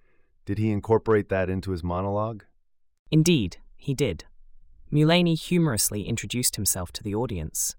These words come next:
Speaker 2: saying, "For those of you that don't recognize me from the Tuesday night A A meeting in the Palisades, my name is John Mulaney." He also made light of a recent professional setback, revealing that he'd been considered for the part of young cop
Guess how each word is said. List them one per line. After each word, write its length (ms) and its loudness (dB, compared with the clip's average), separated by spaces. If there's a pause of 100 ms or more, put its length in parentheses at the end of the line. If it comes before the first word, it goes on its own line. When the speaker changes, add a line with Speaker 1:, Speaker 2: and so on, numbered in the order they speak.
Speaker 2:
saying, 480 -2 (580)
"For 140 -6
those 220 6
of 80 -4
you 120 0
that 180 -4
don't 240 4
recognize 540 -4
me 140 -4
from 180 -6
the 60 -2
Tuesday 420 -2
night 280 -4
A 260 0
A 20 -2
meeting 360 -4
in 80 -4
the 60 -4
Palisades, 760 -4 (420)
my 160 0
name 300 4
is 100 -2
John 300 -2
Mulaney." 560 -4 (880)
He 140 4
also 240 4
made 240 0
light 300 0
of 80 -8
a 40 -4
recent 400 -2
professional 480 -6
setback, 640 -2 (540)
revealing 520 2
that 140 -6
he'd 200 -4
been 160 -2
considered 480 2
for 100 -16
the 80 -8
part 320 -2
of 240 -12
young 340 0
cop 360 -2